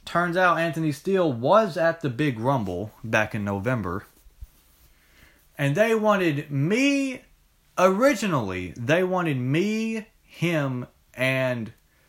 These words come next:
Lumberjack, I think, in a, in a triple threat match. Winner faces Destroyer for the Intercontinental Championship. Well, obviously, because of the injury that I suffered in the Royal Rumble match,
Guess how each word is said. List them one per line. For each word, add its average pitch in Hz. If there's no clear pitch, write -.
Lumberjack, 117
I 107
think, -
in 131
a, 127
in 139
a 123
triple 127
threat 110
match. 98
Winner 123
faces 120
Destroyer 107
for 107
the 110
Intercontinental 104
Championship. 90
Well, 113
obviously, 185
because 151
of 143
the 135
injury 139
that 120
I 117
suffered 95
in 139
the 123
Royal 127
Rumble 127
match, 104